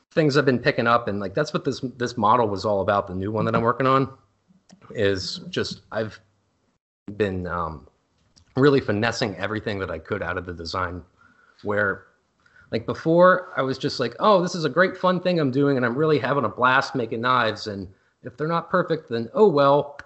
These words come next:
you know, I'm learning." And it's like, "I'm not doing that shit anymore." It's like, this is, like, for real town. I'm, I'm trying to do this forever. This is, like, what I do.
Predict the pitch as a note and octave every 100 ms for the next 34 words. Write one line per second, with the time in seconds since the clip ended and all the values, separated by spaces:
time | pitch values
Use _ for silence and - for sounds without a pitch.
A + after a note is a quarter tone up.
0 | _ B2+ C#3 C#3 A#2 A2+ E3+ D3 A#2 A2+
1 | - _ _ _ A2+ A#2 B2 D3+ E3 A#2+
2 | B2+ A2 F2+ - F2+ F2+ G#2+ F2 E2 G#2+
3 | F#2 E3 B2+ G2+ F2+ D#2 - E2+ A2 A#2
4 | F#2 - F#2 D#2+ F#2 D3 G2 C#3+ A#2 F2+
5 | G2+ G2+ F2+ - E2+ D#2+ G#2 F#2 D#2 F2+
6 | - E2+ - F2+ E2 G2 G2 E2+ F#2 F2
7 | D#2